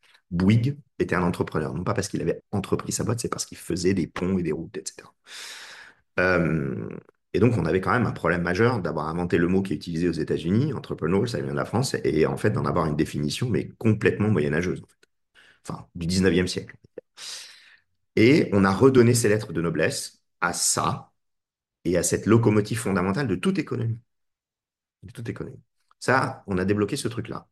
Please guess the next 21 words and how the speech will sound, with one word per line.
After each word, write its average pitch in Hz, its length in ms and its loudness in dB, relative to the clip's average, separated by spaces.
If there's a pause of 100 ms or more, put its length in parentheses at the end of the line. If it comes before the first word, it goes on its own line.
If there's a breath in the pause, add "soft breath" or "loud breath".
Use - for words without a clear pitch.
(140)
fondamental. - 680 -2 (840 loud breath)
La 92 80 4
deuxième 135 260 8
chose 165 160 4
qu'on 110 140 2
a 98 80 6
débloquée, 101 720 4
et 87 100 -4
qui - 140 -2
est - 20 4
aussi 123 160 0
une 127 60 0
question 92 260 -6
de 85 60 0
mindset 87 360 -2
autant 87 280 -2
qu'une - 360 -10
question 73 520 -8 (240)
fon-, - 180 -12 (180)
pratique, - 640 -8
c'est 147 540 0